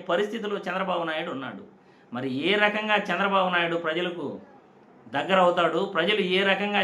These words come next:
చంద్రబాబు నాయుడిని అభిమానిస్తారు చెప్పు? అందుకే చంద్రబాబు నాయుడిని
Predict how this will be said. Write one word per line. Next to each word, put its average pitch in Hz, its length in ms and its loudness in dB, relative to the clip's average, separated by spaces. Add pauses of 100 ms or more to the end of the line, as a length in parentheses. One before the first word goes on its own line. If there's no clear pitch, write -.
చంద్రబాబు 185 500 2
నాయుడిని 160 420 -2 (180)
అభిమానిస్తారు 165 640 -4
చెప్పు? 180 200 -10 (460)
అందుకే 190 460 2 (160)
చంద్రబాబు 185 500 4
నాయుడిని 170 440 0